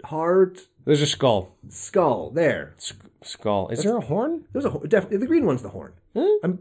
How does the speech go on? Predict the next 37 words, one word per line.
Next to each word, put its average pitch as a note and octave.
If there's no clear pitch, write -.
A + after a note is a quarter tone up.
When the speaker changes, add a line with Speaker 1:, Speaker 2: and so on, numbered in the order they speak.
Speaker 1:
pos-, A3+
I'm E3+
almost G3+
positive A#2
that G2
the, F#2+
the B2+
green A2+
one G#2
is F#2+
the G2+
horn G2+
of F#2
Ramos. E2+
Speaker 2:
Well, F#3+
what A3+
they B3+
do E3
is D3
they're D3
a C3+
three-drop G3
rock A#2+
that D3
tap C#3
for D3+
a E3+
color, C#3
a C3
specific -
color. B2
Speaker 1:
One G2
color. D2+
Speaker 2:
One A#2+
color, A#2+
like, A2+
of, A2